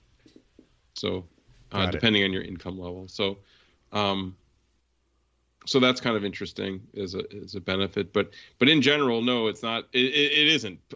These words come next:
Speaker 1: flat out. Let me, let me go back a step. It's flat out. Empl-, the, the companies have no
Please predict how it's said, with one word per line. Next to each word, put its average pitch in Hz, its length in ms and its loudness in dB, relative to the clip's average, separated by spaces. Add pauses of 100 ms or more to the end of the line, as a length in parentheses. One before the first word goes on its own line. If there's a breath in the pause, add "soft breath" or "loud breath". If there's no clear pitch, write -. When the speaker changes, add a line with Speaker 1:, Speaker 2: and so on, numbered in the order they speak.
(120)
Speaker 1:
flat 135 280 -2
out. 101 220 -4
Let 120 80 -8
me, 110 180 -6 (100)
let 120 60 -8
me 123 100 -4
go 110 140 -6
back 104 240 -8
a - 40 -18
step. 98 240 -12
It's 117 160 -12
flat 131 280 0
out. 113 220 -2
Empl-, 117 580 -12
the, 107 280 -4 (160)
the 107 100 -8
companies 131 420 -2
have 107 160 -2
no 123 420 0